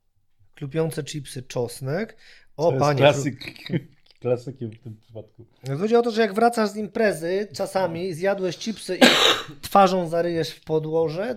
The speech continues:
Speaker 1: to ten klasycznie ci się z robakiem miesza.
Speaker 2: Bądźmy szczerzy, po imprezie, no to tutaj musiał być smak kebabowy.
Speaker 1: No to jest wasabi w ogóle, to ci powiem, to mnie zaciekawiło.
Speaker 2: O.
Speaker 1: To.
Speaker 2: O.
Speaker 1: Ale są też batony jakieś, ale to są już wołowe.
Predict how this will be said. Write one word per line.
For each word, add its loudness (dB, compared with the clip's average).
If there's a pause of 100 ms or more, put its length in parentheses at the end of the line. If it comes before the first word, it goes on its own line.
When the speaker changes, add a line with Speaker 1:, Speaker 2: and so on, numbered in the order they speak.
Speaker 1:
to -8
ten -12
klasycznie -4
ci -2
się -2
z -6
robakiem -2
miesza. -8
Speaker 2:
Bądźmy 2
szczerzy, -8
po -4
imprezie, -2
no -2
to -10
tutaj -6
musiał -8
być -10
smak -12
kebabowy. -6 (460)
Speaker 1:
No -10
to -2
jest -2
wasabi 2
w -6
ogóle, -8
to -16
ci -18
powiem, -6
to -6
mnie -4
zaciekawiło. -8
Speaker 2:
O. -12
Speaker 1:
To. -10 (1040)
Speaker 2:
O. -12 (140)
Speaker 1:
Ale 2
są 0
też 0
batony -2
jakieś, -6
ale -12
to -20
są -14
już -14
wołowe. -10